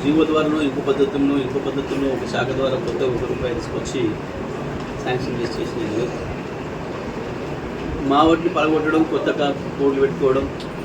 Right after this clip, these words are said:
కొత్తగా శంకుస్థాపన చేసుకోవడం తప్ప వీళ్ళు ఉరగబెట్టింది ఏం లేదు. ప్రజల్లో పలసన అవుతున్న ఉన్న విషయం అర్థమైపోయింది.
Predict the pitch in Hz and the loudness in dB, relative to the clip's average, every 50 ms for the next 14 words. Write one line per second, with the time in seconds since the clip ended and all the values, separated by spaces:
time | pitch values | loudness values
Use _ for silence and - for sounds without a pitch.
0 | - - - - - - - - - - - - - - - - - 135 139 147 | -6 -6 -6 -6 -4 -4 -6 -6 -6 -6 -6 -6 -6 -6 -6 -2 -2 0 4 4
1 | 139 135 135 131 123 123 - - - - - - - 123 127 120 - - - - | 4 4 4 2 -2 -2 -4 -2 -2 0 2 2 2 2 0 -2 -4 -6 -6 -6
2 | - - 110 104 - - - - - - - 247 254 - 254 254 - - - - | -4 -4 -4 -6 -4 -4 -4 -4 -4 0 2 2 4 4 2 0 -4 -8 -10 -8
3 | - - - - - - - - - - - - - - - 127 123 127 135 131 | -8 -8 -8 -8 -10 -10 -10 -10 -10 -10 -10 -8 -6 -4 -4 -2 -2 0 0 2
4 | 139 135 135 135 123 120 117 113 110 107 113 113 - - - - - - - - | 0 0 0 -2 -2 -2 -2 -2 -2 -2 -2 -2 -2 -4 -6 -8 -8 -8 -6 -6
5 | - - - - - - - - - - - - - - - - - 185 185 190 | -6 -6 -6 -6 -6 -6 -6 -6 -6 -6 -6 -6 -6 -6 -6 -6 -6 -6 -6 -6
6 | 196 190 190 190 196 202 185 180 180 175 - - - - - - - - - - | -6 -6 -6 -6 -6 -6 -6 -6 -6 -6 -6 -6 -6 -6 -6 -6 -6 -6 -6 -6
7 | - - 151 156 170 190 196 196 196 190 185 180 165 156 - 180 165 156 151 156 | -2 2 4 6 6 6 8 8 6 6 6 4 2 2 2 2 2 2 2 2
8 | 156 151 147 147 143 139 127 - 151 143 - - 117 117 117 120 139 135 123 - | 0 0 2 0 0 0 -2 -2 -4 -4 -4 -4 -4 -4 -4 -2 -2 -2 -2 -4
9 | - - - 110 - - | -4 -4 -4 -4 -4 -6